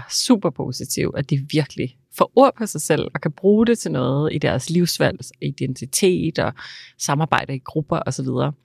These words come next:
Og det samme har vi også med True North Efterskole, som er virkelig et, en spændende, en, øh, organisation også,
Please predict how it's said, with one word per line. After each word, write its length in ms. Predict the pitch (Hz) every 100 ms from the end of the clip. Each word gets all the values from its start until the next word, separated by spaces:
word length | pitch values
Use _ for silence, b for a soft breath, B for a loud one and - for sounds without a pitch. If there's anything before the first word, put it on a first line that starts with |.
| _ _ _ -
Og 80 | 160
det 80 |
samme 220 | 185 196 208
har 100 | 139
vi 100 | 135
også 160 | 139
med 180 | 151 120
True 240 | 127 - 180
North 300 | 165 254 - - _
Efterskole, 600 | 180 - 254 - 202 202 - B B B
som 280 | - 180 156
er 400 | 160 135 - -
virkelig 560 | 135 160 208 - 131 123 _ -
et, 160 | 160 -
en 140 | - 127
spændende, 760 | - 143 143 151 147 131 131 135 -
en, 160 | 160 135 - _ -
øh, 140 | 139
organisation 540 | - 143 139 139 - -
også, 360 | 160 - -